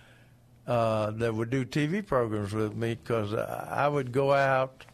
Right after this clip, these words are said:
and, uh, visit with these people, retired military usually, that were just raising holy hell because they were cutting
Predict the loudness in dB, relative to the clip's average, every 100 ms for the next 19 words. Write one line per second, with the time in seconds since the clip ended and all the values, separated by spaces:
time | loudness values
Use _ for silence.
0 | -20 -20 -20 -20 -20 -20 -20 -14 -2 0
1 | 0 0 0 0 -2 -4 -6 -12 -20 -20
2 | -20 -20 -12 0 2 4 2 0 -2 0
3 | 0 0 0 -4 -12 0 2 2 0 -4
4 | -2 -6 -8 -20 -20 -20 -20 -20 -20 -20
5 | -20 -12 -4 -4 2 2 4 2 2 0
6 | 0 -2 -2 0 0 0 0 -2 -2 -4
7 | -4 -10 -20 -20 -20 -20 -20 -20 -16 -2
8 | 0 2 0 0 0 0 0 2 2 0
9 | -2 -2 -2 -2 -2 0 -2 0 2 4
10 | 4 2 0 -2 -6 0 0 2 0 0
11 | -4 0 0 0 -4 -4